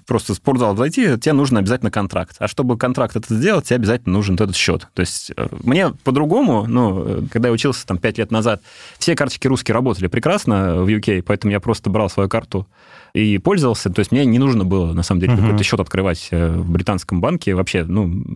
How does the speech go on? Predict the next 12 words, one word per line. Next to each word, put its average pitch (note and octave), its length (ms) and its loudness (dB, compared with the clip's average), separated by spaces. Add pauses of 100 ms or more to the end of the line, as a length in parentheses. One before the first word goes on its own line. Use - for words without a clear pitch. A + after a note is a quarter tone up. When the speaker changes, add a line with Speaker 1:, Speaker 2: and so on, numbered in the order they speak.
(100)
Speaker 1:
от G2+ 140 0
слова A2 180 0
совсем. F2 380 -4 (1080)
Ну, A2+ 180 4
для G2 140 2
моих, G#2+ 320 0
э, F2 180 0
операционных G2+ 480 -2
там E2 240 -2
необходимостей. G2 480 0
Speaker 2:
Но, - 20 4
тем - 20 4